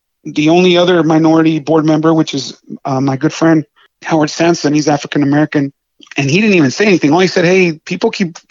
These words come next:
sending us letters. Can we talk about this?" And he said that in an open meeting, and all of a sudden, he and myself,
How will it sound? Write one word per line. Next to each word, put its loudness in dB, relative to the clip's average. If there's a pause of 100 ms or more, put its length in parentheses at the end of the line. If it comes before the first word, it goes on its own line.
(100)
sending 0
us 2
letters. 2 (400)
Can 0
we 4
talk -2
about 0
this?" 0 (440)
And 2
he -2
said 0
that 4
in 2
an 4
open 2
meeting, 2
and 2
all 2
of 0
a -10
sudden, 2
he -2
and 2
myself, 0